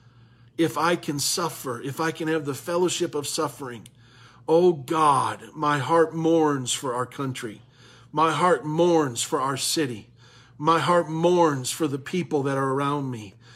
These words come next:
Lord, I come before you on their behalf. I'm suffering with them right now, God, because I'm wanting you to draw closer to each one of us. You see, as we suffer with him, we will allow the presence of God to touch us.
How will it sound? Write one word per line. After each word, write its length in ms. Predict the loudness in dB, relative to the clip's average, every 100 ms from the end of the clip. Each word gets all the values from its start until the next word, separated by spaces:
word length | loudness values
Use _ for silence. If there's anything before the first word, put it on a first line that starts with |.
| -20 -8
Lord, 360 | 2 4 6 4
I 140 | 2
come 340 | -2 -2 2
before 440 | 2 2 0 2 2
you 180 | 2 0
on 200 | -2 2
their 180 | 2
behalf. 640 | 2 -2 -4 -6 -8 -14 -20 -20 -20 -12 -4
I'm 160 | -2
suffering 800 | -2 -2 2 2 2 0 0 2
with 240 | 2 0 0
them 200 | 0 0
right 260 | -2 -2
now, 280 | -2 0 -2
God, 480 | -2 -4 -6 -8 -14 -20 -20 -8
because 400 | -6 -2 2 2
I'm 220 | 2 -2 0
wanting 640 | 0 2 2 0 0 -2
you 180 | -2 -2
to 160 | -2
draw 300 | -2 0 0
closer 480 | -2 -2 0 0 -6
to 180 | -8 -8
each 260 | -8 -8
one 160 | -8 -8
of 140 | -8
us. 300 | -10 -10 -12 -14 -20 -20 -8
You 100 | -2
see, 320 | 0 2 0 2
as 300 | 2 2 2
we 120 | 0
suffer 540 | 0 0 0 2 0
with 400 | 2 4 2 2
him, 520 | -4 -2 -2 -2 -6 -10 -20 -16
we 200 | 0 2
will 260 | 6 8 6
allow 300 | 6 6 4
the 100 | 2
presence 540 | -2 0 2 2 2
of 180 | 0 -2
God 380 | -2 0 0 0
to 120 | -6
touch 400 | -6 -4 -4 -2
us. 420 | -6 -6 -6 -8